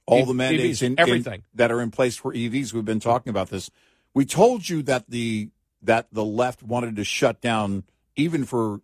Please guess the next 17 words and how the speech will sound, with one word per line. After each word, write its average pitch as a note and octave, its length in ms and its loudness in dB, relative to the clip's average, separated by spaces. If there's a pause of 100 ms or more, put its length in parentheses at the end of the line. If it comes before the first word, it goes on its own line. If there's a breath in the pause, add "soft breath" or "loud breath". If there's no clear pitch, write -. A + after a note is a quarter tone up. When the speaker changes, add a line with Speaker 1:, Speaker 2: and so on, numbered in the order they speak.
Speaker 1:
lithium. C3+ 340 -4
They G#2+ 160 -2
put D#3+ 240 4
in E3 300 -2
the B2+ 80 0
mandate A#2+ 640 -4 (1040)
for C#3 240 4
E C3+ 180 -2
Vs, A2+ 540 -4 (100)
and G#2+ 160 0
they're G2+ 80 0
shutting A2+ 400 0
down F#2 420 -2 (140)
Speaker 2:
Lithium. D#3+ 300 0
Speaker 1:
the G#2 80 0
source A2 440 0
Speaker 2:
Yeah. B2 140 -14